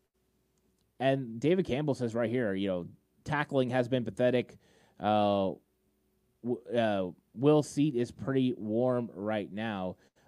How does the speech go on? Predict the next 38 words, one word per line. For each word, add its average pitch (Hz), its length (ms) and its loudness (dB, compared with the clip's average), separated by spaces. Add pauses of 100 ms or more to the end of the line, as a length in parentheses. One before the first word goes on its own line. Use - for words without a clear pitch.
Um, 120 360 2
we'll 175 140 4
see 311 180 2
if 320 120 0
Steve 208 200 2
Wilks' 151 300 4
seat 160 340 -2
is 131 160 0
warm. 147 560 2
You 127 120 -2
know, 127 100 2
I 123 80 4
mean, 139 200 0
we've 147 180 6
had 143 200 0
the 147 80 0
same 143 260 -2
things 143 260 -2
happen 135 440 0 (380)
with 143 240 4
DeMeco 143 420 4
Ryans. 139 540 2
We've 131 140 0
seen 143 160 -2
the 131 100 -2
same 139 220 -4
things 131 120 -2
happen 135 200 2
with 123 100 2
Robert 123 300 2
Saleh. 131 420 4 (400)
Defensive 131 400 2
struggles 135 560 6
led 131 200 4
to 135 80 2
conversations 131 720 2
about 120 220 2
replacement. 135 640 0